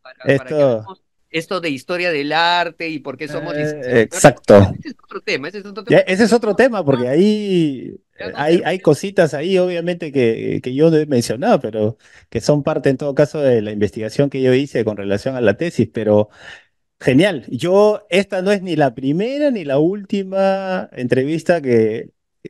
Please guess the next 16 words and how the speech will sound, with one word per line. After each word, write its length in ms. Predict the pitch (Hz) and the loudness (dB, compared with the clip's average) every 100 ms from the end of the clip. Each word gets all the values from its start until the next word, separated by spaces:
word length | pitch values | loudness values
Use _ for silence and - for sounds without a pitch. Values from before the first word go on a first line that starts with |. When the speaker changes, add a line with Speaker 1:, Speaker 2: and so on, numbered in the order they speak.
| _ | _
Speaker 2:
que 120 | - 110 | -4 0
te 100 | 107 | 0
voy 180 | 139 151 | 2 2
a 60 | |
hacer, 300 | 120 180 220 | 2 0 0
así 260 | 190 113 123 | 0 -2 -4
que 240 | 131 127 | -2 -2
de 140 | 117 110 | 0 0
antemano 500 | 107 107 131 175 151 | 0 -2 0 0 0
ya 180 | 131 131 | -2 -2
te 120 | 117 | -4
voy 480 | 123 135 139 131 135 | 0 0 0 -4 -6
invitando 600 | 117 107 104 131 147 143 | -6 -6 -2 0 0 -2
para 200 | 110 107 | 0 0
una 200 | 123 127 | 0 -2
siguiente 1080 | 120 107 120 131 131 120 113 104 101 98 - | -2 -2 0 0 -2 -2 0 0 -2 -6 -6